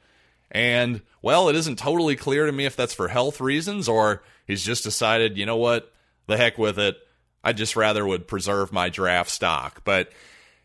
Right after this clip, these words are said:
there was also a Memphis running back who's opted out.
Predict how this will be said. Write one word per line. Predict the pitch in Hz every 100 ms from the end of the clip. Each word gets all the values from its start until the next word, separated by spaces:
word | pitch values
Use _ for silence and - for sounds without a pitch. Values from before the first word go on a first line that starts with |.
| _ _ _ _ _ _ _ _ _ _ -
there | 127
was | 127
also | 156 151 139
a |
Memphis | 107 120 143 120 104
running | 104 127 151 139
back | 135 135 131
who's | 127 131
opted | 120 123 123
out. | 117 117 113 -